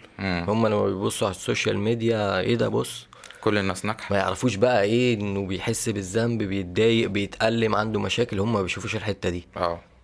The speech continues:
Speaker 2: فما ينفعش تقعد تقارن نفسك بيه.
Speaker 1: آه،
Speaker 2: انت شايف
Speaker 1: طبعًا.
Speaker 2: صورة، مش شايف الحقيقة.
Speaker 1: اه.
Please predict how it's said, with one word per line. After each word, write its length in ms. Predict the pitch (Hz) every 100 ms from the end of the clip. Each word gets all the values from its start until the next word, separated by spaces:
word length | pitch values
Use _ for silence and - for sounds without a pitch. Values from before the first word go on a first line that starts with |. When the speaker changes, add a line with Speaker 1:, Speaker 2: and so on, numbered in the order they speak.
| - - - _ -
Speaker 2:
فما 240 | 90 92
ينفعش 480 | 92 92 127 127 -
تقعد 160 | 120 117
تقارن 340 | 117 113 113
نفسك 300 | 110 117 104
بيه. 280 | 95 95 95 - - - -
Speaker 1:
آه، 140 | 92 95
Speaker 2:
انت 100 | 95
شايف 220 | 117 113
Speaker 1:
طبعًا. 120 | 98
Speaker 2:
صورة، 340 | 120 117 107
مش 140 | 95 92
شايف 220 | - 104
الحقيقة. 440 | 98 95 95 - - -
Speaker 1:
اه. 260 | 95 92